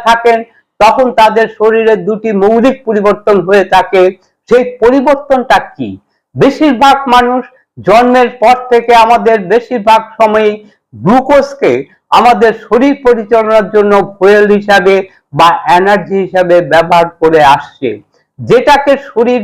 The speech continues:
বিজ্ঞানের ভাষায় বলা হয়ে থাকে গ্লুকোজ মেটাবলিজম, অর্থাৎ গ্লুকোজকে ব্যবহার করে শক্তি উৎপাদন। ফাস্টিং অবস্থায় যেহেতু বাইরের থেকে কার্বোহাইড্রেটের সরবরাহ বন্ধ থাকে, তখন আমাদের শরীর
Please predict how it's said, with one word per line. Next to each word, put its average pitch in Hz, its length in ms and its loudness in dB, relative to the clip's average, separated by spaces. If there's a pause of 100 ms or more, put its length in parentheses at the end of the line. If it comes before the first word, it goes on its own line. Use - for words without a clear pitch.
বিজ্ঞানের 233 600 -2
ভাষায় 214 440 2
বলা 208 300 4
হয়ে 214 280 2
থাকে 202 300 0 (460)
গ্লুকোজ 240 640 0 (140)
মেটাবলিজম, 170 800 0 (180)
অর্থাৎ 269 320 0 (120)
গ্লুকোজকে 269 560 -2 (120)
ব্যবহার 247 320 2 (100)
করে 240 160 2 (180)
শক্তি 247 300 -2 (100)
উৎপাদন। 233 500 0 (460)
ফাস্টিং 240 460 0 (140)
অবস্থায় 214 520 0 (300)
যেহেতু 262 360 2 (140)
বাইরের 262 420 2
থেকে 254 240 0 (160)
কার্বোহাইড্রেটের 240 920 0
সরবরাহ 214 400 2 (180)
বন্ধ 202 220 0 (180)
থাকে, 180 320 0 (520)
তখন 247 300 2 (140)
আমাদের 247 320 2 (140)
শরীর 240 300 2